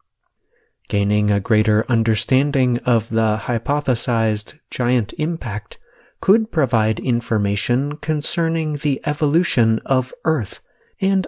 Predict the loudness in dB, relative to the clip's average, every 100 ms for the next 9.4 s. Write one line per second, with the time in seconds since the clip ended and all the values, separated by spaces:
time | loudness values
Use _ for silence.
0 | -4 0 2 2 2 0 0 -2 -2 -2
1 | 0 0 0 -4 -8 0 0 0 -2 -2
2 | -2 0 0 2 0 0 -2 -2 0 2
3 | 0 -4 _ _ -4 -2 -2 -2 0 0
4 | 0 -2 -4 -6 -14 _ _ _ _ _
5 | _ _ _ _ -2 0 0 0 -2 -2
6 | 0 0 0 0 0 0 0 0 2 0
7 | -2 -2 -4 -2 -2 0 0 0 -4 -14
8 | -8 -4 -4 -4 -6 -4 -2 -2 -4 -2
9 | 0 -2 -4